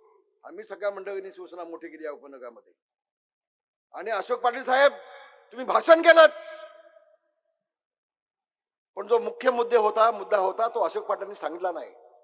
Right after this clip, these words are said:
अशोक पाटील, मागच्या वेळेला तुम्हाला तिकीट दिली गेली नाही विधानसभेची, तुम्हाला तुळजाभवानीची शपथ आहे, तुम्ही सांगा लोकांना तुम्हाला तिकीट का दिली नाही.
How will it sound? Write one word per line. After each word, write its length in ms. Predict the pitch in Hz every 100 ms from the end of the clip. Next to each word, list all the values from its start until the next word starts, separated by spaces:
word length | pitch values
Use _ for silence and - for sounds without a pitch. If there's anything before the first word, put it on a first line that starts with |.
| _ _ _ _ _ _ _
अशोक 240 | - 302 -
पाटील, 400 | 269 330 349 311 208 - - - - _ _ _ _
मागच्या 340 | - 254 339 320
वेळेला 240 | 330 330
तुम्हाला 320 | 320 302 330
तिकीट 340 | 330 330 339 320
दिली 180 | 330 330
गेली 180 | 330
नाही 200 | 330 330
विधानसभेची, 840 | 330 294 339 349 339 330 349 339 294 - - - _ _ _ _ _ _ _ _ _ _ _ _ _ _
तुम्हाला 280 | 262 302 330
तुळजाभवानीची 720 | 320 311 311 330 330 339 330
शपथ 380 | 330 330 339 349
आहे, 440 | 320 311 262 - - - - - - _ _ _ _ _ -
तुम्ही 180 | 294 330
सांगा 340 | 285 320 349
लोकांना 360 | 349 339 330 320
तुम्हाला 260 | 320 330
तिकीट 240 | 320 320 294
का 180 | 311
दिली 180 | 302 302
नाही. 260 | 294 254